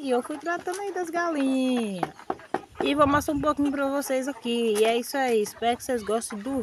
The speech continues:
vídeo. Coisa da roça, né, gente? E é isso aí.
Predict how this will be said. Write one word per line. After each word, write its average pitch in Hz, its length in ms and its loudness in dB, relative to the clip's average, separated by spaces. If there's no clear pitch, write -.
vídeo. 220 680 -2
Coisa 214 200 -2
da 233 180 0
roça, 175 380 -10
né, 196 120 -12
gente? 196 260 -2
E 247 100 10
é 247 160 10
isso - 160 4
aí. 330 400 12